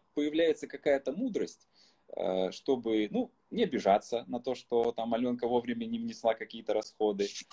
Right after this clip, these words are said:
э, с пониманием относиться, что ей это как бы неинтересно, не-, непонятно, неприятно, и то, что она этого делать не хочет, не делает, это не потому, что,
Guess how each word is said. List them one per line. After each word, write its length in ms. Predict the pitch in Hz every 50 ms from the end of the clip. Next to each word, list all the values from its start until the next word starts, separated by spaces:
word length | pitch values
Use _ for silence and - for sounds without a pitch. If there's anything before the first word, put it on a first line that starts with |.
| - - - -
э, 560 | - - 92 92 92 92 90 90 92 87 87 - - 107 240 185 - 185 190 160 147 156
с 160 | - - - -
пониманием 560 | - 156 147 151 156 156 156 156 151 143 139
относиться, 520 | 139 131 127 131 - - 156 - - - 120
что 360 | - - - 123 120 120 117
ей 320 | 117 113 120 135 143 135
это 180 | 127 - - 120
как 200 | - 117 113 113
бы 100 | 117 117
неинтересно, 640 | 120 123 123 123 - 123 127 139 147 - - 127 120
не-, 180 | 117 120 120 120 117
непонятно, 600 | 113 113 107 - 107 113 123 131 131 - - 123
неприятно, 760 | 113 110 - - 113 113 113 113 120 - - 123 113 107 101 90
и 460 | - 101 95 95 95 95 92 90 - _ _ _ - 87 90 92 92 -
то, 100 | - 123
что 200 | - - - 117
она 140 | 113 120 117
этого 220 | 113 - 110 107 110
делать 360 | 104 113 113 107 101 - -
не 60 | 104
хочет, 360 | - - 160 165 - - -
не 120 | - 113 113
делает, 480 | - 135 160 165 165 151 147 147 -
это 240 | 123 120 - - 123
не 100 | 123 123
потому, 360 | - - 139 - 156 180 214 233
что, 400 | - - - 170 156 151 147